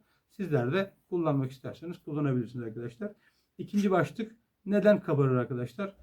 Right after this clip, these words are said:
Arkadaşlar bu hastalığın, e, ana sebebi hayvanınızın daha önce titrediğini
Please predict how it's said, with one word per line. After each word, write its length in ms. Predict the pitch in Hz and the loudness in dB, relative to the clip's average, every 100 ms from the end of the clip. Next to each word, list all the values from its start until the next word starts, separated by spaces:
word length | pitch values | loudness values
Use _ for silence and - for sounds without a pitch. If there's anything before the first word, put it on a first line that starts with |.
| - _ | -20 _
Arkadaşlar 580 | 196 185 156 135 127 131 | -4 -2 0 -2 -2 0
bu 180 | 202 208 | 2 2
hastalığın, 760 | 202 - 170 - 175 147 180 247 _ _ _ _ 127 | 2 -4 -4 -4 2 4 4 2 _ _ _ _ -4
e, 240 | 123 - - | -4 -4 -8
ana 220 | 170 185 | -4 -2
sebebi 720 | 190 - 175 156 131 170 214 - _ _ _ | -2 -2 0 4 4 4 0 -6 _ _ _
hayvanınızın 880 | _ - 175 185 175 170 143 185 170 | _ -4 0 2 4 2 2 -2 -2
daha 180 | 160 185 | 0 0
önce 220 | 180 175 | 2 0
titrediğini 800 | - 147 151 165 160 160 170 - | -2 -8 -4 0 2 2 0 -4